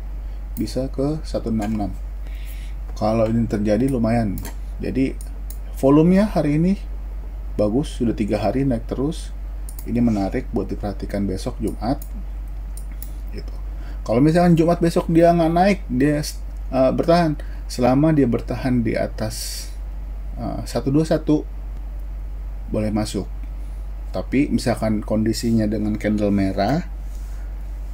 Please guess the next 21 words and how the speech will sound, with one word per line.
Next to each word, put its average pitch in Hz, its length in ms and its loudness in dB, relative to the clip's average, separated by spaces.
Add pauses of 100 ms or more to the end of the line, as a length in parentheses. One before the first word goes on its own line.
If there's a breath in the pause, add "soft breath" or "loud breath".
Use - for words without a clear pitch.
(320)
tolong 107 300 4
masuk, 143 320 0
jang-, 104 320 0
jangan 107 480 0
full, 147 400 6
masuk 147 400 -2 (720)
tiga 135 240 4
puluh 147 240 4
persen 165 560 0
atau - 180 0
empat 135 220 0
puluh 135 160 -4
persen 160 260 0
boleh 107 300 2
dulu. 127 180 0 (1120)
Takutnya 147 400 2
dia 139 40 4
balik 135 200 2
lagi 131 160 2
ke 143 80 0
dalam. 131 320 4